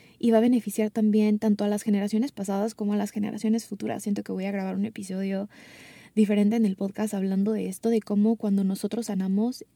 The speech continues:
tenemos impacto en múltiples generaciones y les quiero explicar por qué.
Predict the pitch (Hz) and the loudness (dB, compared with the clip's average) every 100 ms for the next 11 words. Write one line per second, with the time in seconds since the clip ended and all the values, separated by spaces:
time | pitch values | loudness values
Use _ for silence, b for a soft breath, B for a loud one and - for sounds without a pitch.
0 | _ - 202 202 220 196 - 202 - 214 | _ 0 2 2 2 -2 -2 -6 -2 0
1 | 214 208 196 190 208 - _ _ 202 214 | 0 -2 -2 -2 -4 -8 _ _ 2 2
2 | 202 220 220 214 202 196 196 196 208 - | 2 -4 -6 -4 -6 -6 -4 -2 -2 -6
3 | 208 196 196 202 - 202 202 - 208 - | -10 -6 -6 -8 -12 -12 -12 -12 -12 -8
4 | 208 | -8